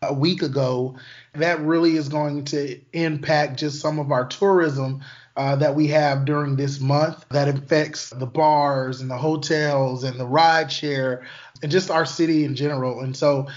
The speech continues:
it's interesting because we don't know who's still coming in because it's supposed to start technically today.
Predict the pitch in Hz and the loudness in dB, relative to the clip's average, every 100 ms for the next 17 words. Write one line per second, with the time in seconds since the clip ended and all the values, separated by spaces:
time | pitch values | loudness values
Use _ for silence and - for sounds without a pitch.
0 | - _ _ 185 185 254 - 202 - 170 | -18 _ _ -2 2 0 0 -6 -4 -4
1 | 156 151 156 160 147 180 196 175 175 165 | -4 -4 -2 -4 0 2 4 4 2 2
2 | 165 185 - 175 165 - 165 156 147 160 | 0 -2 0 0 0 -2 -4 -2 0 0
3 | 175 165 156 143 143 156 139 160 156 - | -2 -2 -2 -2 -2 -6 0 0 0 -8
4 | - 156 139 - 165 147 151 156 156 151 | 2 2 2 0 -4 -4 -6 -2 0 0
5 | 151 135 147 156 185 | -2 0 2 2 -2